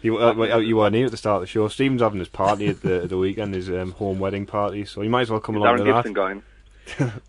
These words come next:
Speaker 3: No, but it'll be cool if he did. I mean, if, if we can, I mean, if you can
Speaker 2: <laughs>
Speaker 3: put the word out to him, uh, that would be great.
Speaker 1: He'll be at the bar. <laughs> He'll be at the bar, abusing the, uh, abu-, abusing the,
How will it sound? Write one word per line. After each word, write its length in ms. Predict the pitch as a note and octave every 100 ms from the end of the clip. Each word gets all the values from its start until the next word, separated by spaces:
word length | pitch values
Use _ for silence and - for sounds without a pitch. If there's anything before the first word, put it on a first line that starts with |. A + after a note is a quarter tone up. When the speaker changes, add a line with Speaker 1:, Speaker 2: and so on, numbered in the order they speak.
| _
Speaker 3:
No, 380 | D#3+ C3+ B2 A#2
but 160 | G#2 A#2
it'll 80 | A2
be 120 | A2+
cool 280 | - B2+ A#2+
if 80 | G#2+
he 80 | A2
did. 320 | B2+ A#2+ A2 -
I 60 | C3
mean, 80 | A2+
if, 120 | A2+
if 160 | B2+
we 60 | B2
can, 240 | C#3 C3 C3+
I 60 | B2+
mean, 180 | B2+
if 80 | B2
you 120 | C#3
can 140 | D3 B2+
Speaker 2:
<laughs> 20 |
Speaker 3:
put 120 | E3+
the 60 | D3+
word 260 | A#2+ C3+ C#3
out 160 | B2+ -
to 160 | B2+
him, 180 | C#3 E3 - E3
uh, 400 | C3+ C3+ C3+ D3 - -
that 140 | -
would 80 | D#3
be 80 | -
great. 280 | - F#3+ B2 - - -
Speaker 1:
He'll 120 | G#2
be 60 | G2
at 40 |
the 40 | F2+
bar. 300 | F#2 E2+ - - - -
<laughs> 260 | _ _
He'll 100 | F#2+
be 100 | F#2
at 40 | F#2
the 80 | F2
bar, 320 | F2+ F2+ F2 - - - _
abusing 480 | G2 G2+ G2+ F#2+ F#2
the, 240 | F#2 F2+ F2+
uh, 180 | F2+ F2+ - - - - -
abu-, 200 | F#2 F2
abusing 400 | F#2 - G#2 F#2+
the, 120 | G2